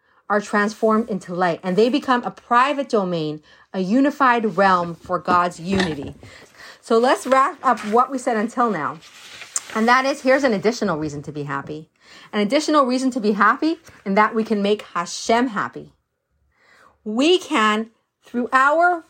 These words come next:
realization of His unity, that there's nothing else besides Him, we create an abode for Him, and that is the purpose of creation, and that brings Hashem tremendous joy. The Alter Rebbe writes in a Hasidic mimer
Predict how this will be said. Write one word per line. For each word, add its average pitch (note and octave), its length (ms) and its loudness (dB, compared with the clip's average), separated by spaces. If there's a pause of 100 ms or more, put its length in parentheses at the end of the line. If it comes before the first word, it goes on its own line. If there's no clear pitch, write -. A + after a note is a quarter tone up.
(120)
realization A#3+ 800 0
of F3 140 -12
His D4+ 300 -4
unity, F#3+ 360 -2
that G3 160 -8
there's A#3+ 240 -2
nothing C4+ 260 0
else C4+ 160 0
besides A3+ 460 -2
Him, - 240 -12 (580)
we A#3+ 140 -2
create C4+ 320 2
an C4 100 4
abode A3 320 4
for A3+ 160 -2
Him, B3+ 300 -2 (840)
and G3+ 280 -2
that A3 280 4
is G3+ 120 -2
the G3+ 80 -6
purpose A3+ 320 -6
of A3+ 120 -2
creation, G#3+ 640 -2
and G#3 180 -2
that G#3+ 200 2
brings A#3+ 240 0
Hashem A3+ 420 0 (220)
tremendous A#3+ 480 2
joy. G3 340 2 (140)
The - 120 -4
Alter G#3+ 220 2
Rebbe A#3+ 160 0
writes G#3+ 300 0
in G3 100 -6
a F#3+ 40 -6
Hasidic G3 420 -6
mimer F#3+ 440 -2